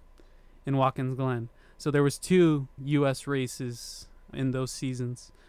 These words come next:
And then, uh, a little bit of an odd one, the, you had the Caesars Palace Grand Prix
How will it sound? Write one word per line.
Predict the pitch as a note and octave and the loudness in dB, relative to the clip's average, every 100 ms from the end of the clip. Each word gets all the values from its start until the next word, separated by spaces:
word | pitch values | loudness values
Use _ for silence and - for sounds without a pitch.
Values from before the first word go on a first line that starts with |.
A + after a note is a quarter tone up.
| _ - - - D3+ | _ -20 -20 -8 0
And | D3+ | 2
then, | D#3 G3 G#3 F3 | 6 6 4 2
uh, | D3+ C#3+ | 2 4
a | |
little | D3+ F3 | 4 2
bit | E3 | 2
of | E3 | 2
an | D3 | 2
odd | C#3+ E3+ | 2 2
one, | C#3+ C3 | 2 0
the, | C3+ | -2
you | C#3+ D3 | -6 -4
had | F3 | -4
the | C#3+ | -4
Caesars | - G3+ F#3+ F#3 | -4 -4 -2 -2
Palace | - - F#3+ F#3 C3+ | -4 -4 -2 -2 -4
Grand | - C3 B2+ | -4 -4 -4
Prix | - C3+ B2 B2 | -6 -6 -6 -8